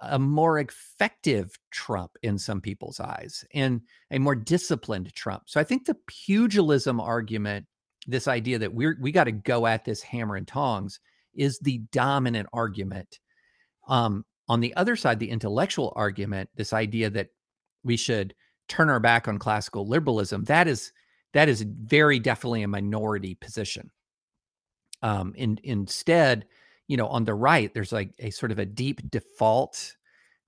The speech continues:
um, respect and affection for the Constitution. Um, and the Constitution is one, is arguably the most prominent, enduring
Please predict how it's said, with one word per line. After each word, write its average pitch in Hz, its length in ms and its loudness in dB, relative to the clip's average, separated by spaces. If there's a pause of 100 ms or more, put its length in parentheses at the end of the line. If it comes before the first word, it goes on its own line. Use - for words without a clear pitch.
um, 107 420 0 (100)
respect 127 520 -2
and 120 100 2
affection 117 440 -2
for 135 100 -2
the 123 80 -4
Constitution. 139 880 -2 (640)
Um, 98 500 0
and 120 140 0
the 107 60 0
Constitution 131 680 0
is 104 140 -4
one, 110 260 0
is 110 240 -6 (240)
arguably 117 460 6
the 104 80 0
most 110 640 2 (180)
prominent, 117 1040 0
enduring 110 840 0